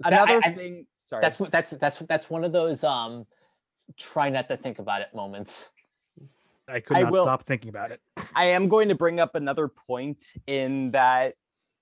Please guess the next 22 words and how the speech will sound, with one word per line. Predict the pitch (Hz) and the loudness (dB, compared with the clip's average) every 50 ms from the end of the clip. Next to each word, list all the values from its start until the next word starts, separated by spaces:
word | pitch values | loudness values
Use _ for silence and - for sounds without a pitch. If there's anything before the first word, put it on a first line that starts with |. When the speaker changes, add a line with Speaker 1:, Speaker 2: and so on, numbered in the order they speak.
| _ _ _ - | _ _ _ -6
Speaker 2:
um, | 143 139 139 135 131 135 135 131 - _ | -4 -4 -2 -2 -4 -4 -6 -8 -10 _
how | - - - 151 156 160 | -16 -8 -2 0 2 2
this | 151 147 160 147 - - | 2 0 -2 -4 -4 -6
movie | 165 151 139 151 151 | -6 -4 -2 -4 -4
portrays | - - 143 120 - - 143 143 131 - | -6 -6 -8 -8 -6 -4 -4 -4 -4 0
Dalmatians | - 139 135 131 131 127 127 123 - - 139 127 120 - - | 0 0 0 0 -2 -6 -8 -10 -10 -10 -8 -8 -8 -8 -8
might | 123 120 117 127 139 - - - | -6 -4 -2 -2 -4 -6 -6 -4
actually | 135 127 120 - - - - 156 147 139 131 127 | -2 -2 -2 -4 -8 -12 -8 -6 -4 -4 -4 -4
be | 104 - 127 127 131 127 | -4 -6 -6 -6 -6 -6
a | 107 110 | -6 -6
net | 120 120 117 120 - _ _ | -6 -4 -4 -6 -6 _ _
positive, | - - - 117 107 113 - - 135 147 143 147 147 151 - _ _ _ _ _ _ _ _ _ _ _ _ _ _ _ _ - | -8 -4 -2 -2 0 -2 -4 -8 -8 -8 -8 -8 -10 -14 -20 _ _ _ _ _ _ _ _ _ _ _ _ _ _ _ _ -2
in | 147 147 147 151 151 | -2 0 0 0 0
my | 151 151 151 | 2 2 2
opinion, | 151 156 - 175 170 160 160 160 160 165 160 - _ | 0 -2 -4 -6 -8 -6 -6 -6 -8 -8 -10 -10 _
in | - 139 139 139 139 135 117 | -8 -6 -4 -4 -4 -2 0
that, | 139 139 139 139 139 135 131 - _ _ _ _ _ _ _ _ _ _ _ _ _ _ _ _ _ - | 2 4 4 4 4 4 2 0 _ _ _ _ _ _ _ _ _ _ _ _ _ _ _ _ _ -4
um, | 135 135 135 135 135 135 135 139 135 - _ _ - | 0 2 4 4 4 2 0 -2 -6 -8 _ _ -20
so | - - - - 170 160 | -20 -6 0 4 4 4
when | 151 110 131 160 165 165 170 175 170 - - - _ _ - | 4 2 -2 -6 -4 -4 -4 -6 -8 -10 -12 -18 _ _ -20
the | 135 131 175 170 156 156 156 156 151 - - _ _ _ - | -14 -10 -6 -4 0 2 2 2 2 0 -4 _ _ _ -2
original, | 147 147 127 151 147 - 175 180 175 170 165 160 151 147 143 135 131 - | -2 0 0 0 -2 -4 -4 -2 0 2 2 4 2 2 -2 -4 -6 -10